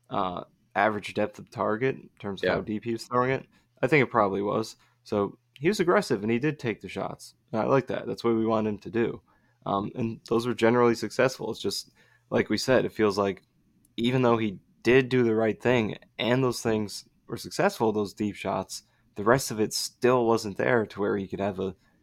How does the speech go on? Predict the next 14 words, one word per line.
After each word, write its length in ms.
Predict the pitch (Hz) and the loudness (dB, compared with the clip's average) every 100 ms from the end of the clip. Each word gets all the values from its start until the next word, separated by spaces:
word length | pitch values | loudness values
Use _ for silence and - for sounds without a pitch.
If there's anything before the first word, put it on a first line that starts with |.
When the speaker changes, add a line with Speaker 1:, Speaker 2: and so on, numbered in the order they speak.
| _ | _
Speaker 1:
complete, 600 | - 104 - 120 120 107 - _ _ - | -12 -12 -6 -2 -2 -4 -10 _ _ -18
efficient 420 | 135 117 107 95 | -10 -6 -6 -6
performance. 580 | - - 110 113 95 90 | -10 -6 0 0 0 -6
So, 340 | - 95 95 - _ _ | -4 -4 -4 -8 _ _
um, 300 | 98 95 92 _ | -2 -2 -2 _
that's 180 | 120 - | -4 2
why, 260 | 123 107 - _ _ _ _ _ | 4 4 2 _ _ _ _ _
like 180 | 117 107 | -4 -2
I 40 | |
said 220 | 104 107 | 0 0
earlier, 320 | 110 120 101 98 | 4 4 4 -2
the 100 | 98 | 0
way 200 | 101 | 2
I, 100 | 95 | 2